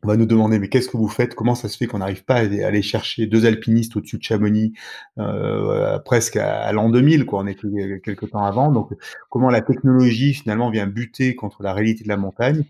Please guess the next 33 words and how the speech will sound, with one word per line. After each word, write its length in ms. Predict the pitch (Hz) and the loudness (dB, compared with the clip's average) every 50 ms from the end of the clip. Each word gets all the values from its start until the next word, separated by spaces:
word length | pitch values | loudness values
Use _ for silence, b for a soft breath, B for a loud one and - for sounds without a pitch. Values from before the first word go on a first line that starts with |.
| b b b b b b - | b b b b b b -6
Ça, 80 | 123 | -4
c'était 260 | - - 110 - 104 | -2 -2 -4 -4 -2
l'histoire 380 | 98 104 101 - _ - 117 107 | -4 -4 -4 -4 _ -2 0 2
des 100 | 104 101 | 2 2
deux 140 | 101 107 98 | 2 0 0
Jamie. 500 | 101 107 104 101 113 127 147 165 165 151 b b b b b b b b _ _ _ _ | 2 0 2 4 4 4 4 4 2 0 b b b b b b b b _ _ _ _
Au 100 | 127 120 | -2 -2
final, 380 | - - - 131 131 131 127 117 | 0 0 2 4 6 6 6 4
on 80 | 107 | 4
arrive 220 | 104 104 113 110 107 | 4 4 4 4 4
à 40 | 107 | 2
engager 340 | 107 110 113 110 104 113 | 2 2 2 2 2 2
un 120 | 113 110 104 | 0 -2 -2
secours 280 | - - - 120 110 | -4 -8 -4 -2 -2
avec 160 | 104 98 - 113 | -2 -2 -4 -4
un 120 | 117 120 117 | -4 -4 -4
seul 200 | 113 - 120 113 | -2 -2 -4 -2
secouriste, 540 | - 123 110 - 117 120 131 147 147 147 - | -2 -6 -6 -4 -2 2 2 2 2 2 0
un 80 | 101 | -2
hélico, 520 | 101 101 107 104 - - 113 113 110 104 98 | -2 -2 -4 -6 -4 0 2 4 4 4 2
euh, 120 | 92 92 | 0 -4
privé, 420 | - - - 123 113 135 156 165 | -8 -6 -6 0 2 4 4 4
parce 200 | 165 - 104 - | 2 -2 -8 -10
que 80 | - 104 | -6 -6
l'hélico 280 | 104 101 98 - - 110 | -4 -4 -6 -6 -2 0
de 40 | 107 | 0
la 40 | 98 | 0
gendarmerie, 420 | 101 107 104 104 104 110 113 110 | 0 0 0 0 2 2 2 4
l'Alouette, 460 | 98 104 101 104 107 110 113 113 113 | 4 4 4 4 6 6 4 4 2
était 180 | 104 - - 98 | -4 -10 -12 -6
pas 120 | - 107 | -4 -4
assez 220 | 101 - - 104 90 | -4 -2 -4 -8 -10
puissant. 460 | - - 95 - - 131 147 156 | -8 -12 -14 -2 0 0 0 0